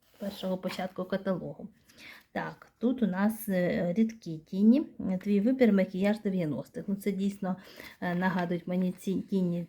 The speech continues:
ці-, тих часів. Вони дуже круті, дуже яскраві, дуже блискучі. Ем,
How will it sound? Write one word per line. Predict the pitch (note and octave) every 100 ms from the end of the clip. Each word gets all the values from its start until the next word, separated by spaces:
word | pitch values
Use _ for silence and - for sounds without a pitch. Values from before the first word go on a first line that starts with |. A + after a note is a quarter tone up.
| -
ці-, | F#3 F3
тих | - G3 -
часів. | - - - G#3+ A3
Вони | F#3+ F#3
дуже | F#3 F3+ E3+
круті, | - G3 - G3+
дуже | F#3 F3+ F3
яскраві, | E3+ - G3+ G#3 G#3+
дуже | G3 F#3 E3+
блискучі. | E3 G3 G3 - F3 - C4 D#4 - _ - - - F#3
Ем, | F3 F3 F3 F3 E3+ E3